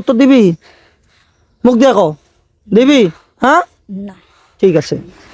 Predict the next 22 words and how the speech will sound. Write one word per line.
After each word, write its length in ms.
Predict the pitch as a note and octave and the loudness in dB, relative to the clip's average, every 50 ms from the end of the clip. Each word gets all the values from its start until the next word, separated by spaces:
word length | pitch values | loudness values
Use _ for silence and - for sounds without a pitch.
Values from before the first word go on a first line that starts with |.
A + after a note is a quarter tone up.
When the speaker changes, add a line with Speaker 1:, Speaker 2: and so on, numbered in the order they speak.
| - - _ - | -20 -14 _ 0
Speaker 1:
ইয়া 100 | G3+ A3+ A3+ A3+ | 2 2 2 2
রব্বুল 200 | G#3 G3+ A3 A3 A3 | 0 2 2 2 2
আলামিন, 240 | A3 A3+ A#3 A#3 A3 A3 | 2 2 2 2 2 2
আমি 80 | A3 - | 0 0
তাকে 140 | A3 G#3 G#3 G#3 - | 0 -2 -2 -4 -4
শ্বাসরুদ্ধ 400 | A3+ A3 - - A3+ A#3 G3 A3 A3+ G3 | -4 -4 -2 -2 -2 0 0 0 0 0
করে 100 | A3 A3 G3+ | 0 0 0
হত্যা 200 | G#3 - - A#3 F#3 G#3 | -2 -2 -2 -2 0 0
করতে 180 | A3 - - G#3 | -2 -4 -4 -2
চাই, 120 | - A#3 A3+ - | -2 -2 0 0
শুধু 160 | B3+ G3+ A#3 A3+ - | 0 0 0 0 2
সে 80 | C4+ A#3 A3 | 0 0 2
না, 60 | G#3 F#3+ - | 0 -2 -2
তার 100 | F#3+ - - | -4 -2 0
সঙ্গে 160 | A3 G#3+ G#3 G3+ | 0 0 2 2
যারা 140 | G3+ G3+ G#3+ - | 0 0 0 -2
কানেক্টেড 340 | G3+ F#3+ F#3+ - - F#3 D#3+ F3 | -2 -2 -2 -2 -2 -2 -2 0
আছে। 160 | D#3 - D3+ C3 - - _ _ _ _ _ _ _ - | -2 -2 -4 -6 -6 -10 _ _ _ _ _ _ _ 0
ইয়া 180 | F3+ A3 G#3+ G3+ G3+ G3 F#3+ F#3 F3+ F#3 | 2 2 4 2 2 2 2 2 2 0
রব্বুল 240 | F3+ D#3+ D#3+ F3 F3 E3+ | 0 0 0 0 0 0
আরশিল 200 | E3 - F3 E3 - | 0 -2 -4 -2 0
কারীম, 200 | F3 F#3+ G#3+ | 0 0 0